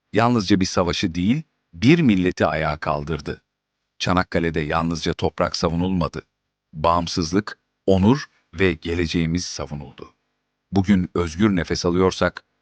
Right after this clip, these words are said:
o gün orada toprağa düşen atsız kahramanlar sayesindedir. Çanakkale bir savaş değil, bir destanın, bir milletin yeniden doğuşunun adıdır. Ve o destan sonsuza kadar yaşayacak.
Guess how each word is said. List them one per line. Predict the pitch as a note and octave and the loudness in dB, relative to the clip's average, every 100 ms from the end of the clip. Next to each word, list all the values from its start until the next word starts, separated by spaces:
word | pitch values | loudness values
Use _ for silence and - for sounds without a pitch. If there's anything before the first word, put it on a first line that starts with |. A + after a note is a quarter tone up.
| _ | _
o | D3 C3+ | 4 8
gün | A#2 A2 - | 6 4 2
orada | A2 G#2+ F#2+ G2 | 4 6 6 2
toprağa | - F2 G2 F#2+ F2 | 2 -2 2 2 2
düşen | E2+ F#2+ F2+ - _ | 0 0 -2 -6 _
atsız | F2+ - - C3+ | -4 -2 -8 -4
kahramanlar | - F2 E2+ D#2+ D#2 D2+ | -2 0 0 0 -2 -4
sayesindedir. | - D#2+ C#2 C2+ D#2 C#2 C2 - - - _ _ _ _ _ | -4 -6 -6 -8 -8 -8 -10 -12 -14 -14 _ _ _ _ _
Çanakkale | - F#2+ F2+ F2 E2+ D#2+ D2+ - - _ - | -4 -2 -2 -2 -4 -2 -6 -10 -20 _ -4
bir | F#2+ F2 | -2 0
savaş | - D#2+ D2 - - | -2 -2 -2 -6 -6
değil, | D#2 C2 _ _ _ _ _ _ | -6 -8 _ _ _ _ _ _
bir | A2+ D3 A2+ | 4 4 4
destanın, | F2 - F#2+ F2+ G#2 C#3+ _ _ | 0 0 0 2 0 -2 _ _
bir | F2+ G#2 | 0 2
milletin | F#2 E2 D2+ D#2 G2 F2 - _ | 2 0 -2 -2 0 0 -4 _
yeniden | D#2+ F#2 C#3+ A#2 F#2+ F#2 | -6 2 2 4 0 0
doğuşunun | E2+ D#2+ - E2 D2+ | -2 -2 -2 -4 -4
adıdır. | - C#2+ C#2 - - - _ _ _ _ _ | -8 -12 -12 -14 -16 -18 _ _ _ _ _
Ve | D#2+ F2 - | 0 0 2
o | G2+ G2+ | 2 2
destan | E2+ - A2 G2+ D#3 - _ | 0 -4 -2 -2 -4 -12 _
sonsuza | - - F#2 E2 F#2 A2+ | -14 -2 -2 -2 -4 -2
kadar | G2+ F2 D#2+ | 0 -2 -2
yaşayacak. | D#2 D2 - D#2+ E2 E2 - | -2 -4 -4 -2 -2 -4 -6